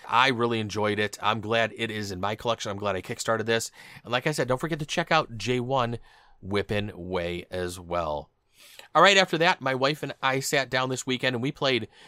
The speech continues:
quite a bit of fifty-first State. Uh, this is a game that we've been playing for the past week. I was trying to get my wife up to speed on playing the game because we had picked up the expansion Scavengers, and I wanted to make sure she had a good understanding of the base game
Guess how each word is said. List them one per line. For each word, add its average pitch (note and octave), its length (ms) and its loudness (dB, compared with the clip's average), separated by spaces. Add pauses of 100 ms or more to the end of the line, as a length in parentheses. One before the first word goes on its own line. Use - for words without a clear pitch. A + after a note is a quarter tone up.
quite G#3+ 220 2
a F#3+ 40 2
bit F3+ 80 4
of E3 80 0
fifty-first D3 480 -2
State. - 460 -2 (500)
Uh, G#2 180 6
this A#2+ 220 -2
is C3+ 100 -4
a C3+ 60 -2
game A2+ 400 -2
that G#2+ 240 0
we've G#2+ 380 -6
been G2+ 160 -6
playing A2+ 380 -6
for A2+ 100 -6
the G#2 80 -4
past G#2+ 340 -6
week. A2+ 280 -2 (360)
I A#2 100 2
was A#2 160 0
trying C#3 340 -4
to B2 60 -6
get C3+ 100 -4
my B2+ 100 -2
wife B2 300 0
up A#2 120 -10
to B2 80 -4
speed B2+ 300 -4
on A#2 140 0
playing B2+ 300 -4
the A#2+ 100 -2
game A#2 220 -4
because A2+ 520 -2 (260)
we C3 160 0
had C#3 140 0
picked D3+ 260 -4
up C3+ 280 2
the A#2+ 260 -4
expansion A#2+ 520 -6
Scavengers, A2 800 -2 (400)
and C#3 120 0
I C3+ 40 2
wanted F3+ 240 0
to A3+ 60 -6
make G3 160 -4
sure D3+ 200 -4
she C#3 200 -6
had C#3+ 180 -6
a C3+ 100 -2
good B2 260 0
understanding C#3 520 -2
of B2+ 80 -6
the A#2+ 80 -2
base A2 240 0
game F#2+ 260 -4